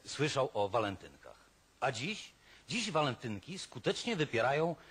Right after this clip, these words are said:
e, takie święto, tak popularne, jakim był do niedawna Międzynarodowy Dzień Kobiet.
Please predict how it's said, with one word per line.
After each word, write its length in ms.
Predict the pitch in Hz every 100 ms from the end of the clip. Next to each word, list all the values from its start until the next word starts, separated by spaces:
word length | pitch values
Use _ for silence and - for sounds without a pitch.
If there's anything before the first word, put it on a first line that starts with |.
| - -
e, 120 | 98
takie 320 | - 202 180
święto, 520 | - - 104 90 98
tak 180 | 110 175
popularne, 680 | - 127 110 104 101 98 131 - - - 107
jakim 340 | 123 - 131
był 160 | 127 143
do 120 | 160
niedawna 560 | 147 107 87 95 95 -
Międzynarodowy 720 | 127 139 143 147 120 98 85
Dzień 160 | 104 143
Kobiet. 340 | - - -